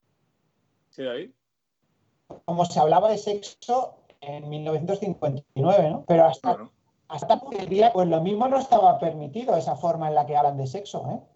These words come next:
Speaker 2: En, en una, en una película hoy en día. Eh, a ver, la película no es gran cosa,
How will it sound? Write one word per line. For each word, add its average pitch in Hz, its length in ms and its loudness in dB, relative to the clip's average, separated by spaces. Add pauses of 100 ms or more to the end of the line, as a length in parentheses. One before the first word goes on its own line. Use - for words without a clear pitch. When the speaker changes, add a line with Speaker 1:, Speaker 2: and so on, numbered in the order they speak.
(640)
Speaker 2:
En, 160 360 -4
en 165 140 -2
una, 165 360 0
en 160 100 -2
una 165 200 4
película 165 560 0 (1800)
hoy 147 60 -4 (220)
en 139 60 -6
día. 185 240 2
Eh, 160 1120 4
a - 80 4
ver, 185 100 6
la 165 80 4
película 175 240 0
no 180 80 2
es 170 60 0
gran 160 160 0
cosa, 196 400 0